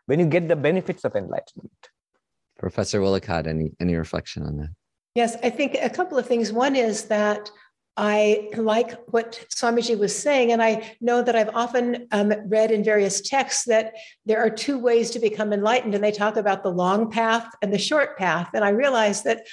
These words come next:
Speaker 3: I like those terms thinking about my own practices, because for me, the long path is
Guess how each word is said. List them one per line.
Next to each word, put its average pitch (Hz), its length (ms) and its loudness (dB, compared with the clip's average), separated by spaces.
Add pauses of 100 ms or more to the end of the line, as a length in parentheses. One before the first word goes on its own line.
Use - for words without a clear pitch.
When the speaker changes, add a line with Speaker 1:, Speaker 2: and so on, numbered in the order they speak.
(280)
Speaker 3:
I 269 160 2
like 254 280 2
those 262 200 0
terms 240 300 0
thinking 247 220 0
about 208 240 2
my 208 160 2
own 208 220 0
practices, 247 580 -2
because 214 320 0
for 247 80 -4
me, 254 140 4
the 226 160 2
long 269 340 0
path 214 360 0
is 208 360 0